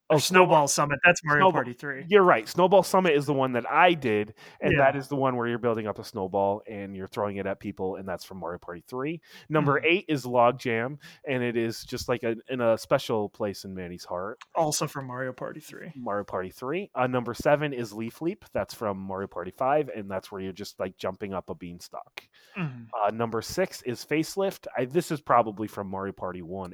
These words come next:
Speaker 2: and two.
Speaker 1: Uh, one and two, yep.
Speaker 2: Uh, and, uh, you're just, like, um, just, like, doing a facelift and just making the faces look fucked up.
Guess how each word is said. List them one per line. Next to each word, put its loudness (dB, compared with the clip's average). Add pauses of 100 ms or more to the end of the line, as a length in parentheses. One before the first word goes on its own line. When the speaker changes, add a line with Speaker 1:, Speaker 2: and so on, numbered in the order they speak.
Speaker 2:
and -14
two. -12 (120)
Speaker 1:
Uh, -4
one -4
and -8
two, -14
yep. -12 (400)
Speaker 2:
Uh, -2 (120)
and, -10
uh, -4
you're -4
just, -6
like, -2
um, -4 (540)
just, -14
like, -10
doing -6
a -8
facelift -10
and -14
just -20
making -12
the -12
faces -14
look -10
fucked -10
up. -8